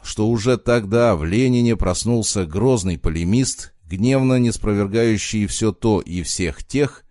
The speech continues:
кто становится на путях пробуждения самостоятельной революционной пролетарской мысли. В этом идейном багаже не находилось места для такого понятия, как «человеческое счастье».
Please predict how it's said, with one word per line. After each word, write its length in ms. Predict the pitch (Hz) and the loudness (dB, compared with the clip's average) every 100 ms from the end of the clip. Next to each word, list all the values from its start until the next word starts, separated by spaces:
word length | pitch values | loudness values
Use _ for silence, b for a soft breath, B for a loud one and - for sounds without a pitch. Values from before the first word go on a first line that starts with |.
| _ _ | _ _
кто 180 | - 151 | -4 -4
становится 640 | - 131 139 135 117 123 | 2 2 4 2 0 0
на 120 | 120 | 0
путях 460 | - 110 - 123 - | 0 -2 0 0 0
пробуждения 680 | 104 92 92 82 117 113 101 | -2 0 -2 -2 0 2 0
самостоятельной 1040 | - 95 87 87 90 120 113 104 104 101 | 0 -2 -2 -2 0 0 0 0 2 2
революционной 800 | 95 95 92 - 95 107 98 92 | 0 0 -2 -2 0 2 0 0
пролетарской 640 | - 87 90 90 82 - | 0 -2 -2 -4 -4 -6
мысли. 460 | 82 85 - 62 57 - _ - _ | -4 -4 -6 -12 -14 -20 _ -20 _
В 160 | 67 80 | -6 -2
этом 300 | 117 123 110 | 0 0 -4
идейном 680 | 120 101 95 120 107 90 78 | -4 -4 0 2 2 0 -2
багаже 640 | 82 80 76 78 120 98 - _ | -4 -4 -4 -2 0 -2 -8 _
не 300 | - 78 120 | -10 -4 0
находилось 680 | 135 131 127 120 139 135 - | 0 0 0 0 0 0 0
места 380 | 113 127 - 90 | 0 0 -2 -6
для 160 | 80 | -6
такого 320 | 82 76 78 | -6 -6 -6
понятия, 560 | 71 76 87 120 - 104 | -2 -2 -2 -2 -2 -4
как 320 | - 98 - - | -4 -6 -8 -20
«человеческое 1000 | - - 92 85 82 95 - 78 - 76 | -14 -6 -4 -2 -2 -4 -4 -10 -6 -6
счастье». 640 | 71 - 71 65 - 58 | -6 -8 -10 -10 -12 -16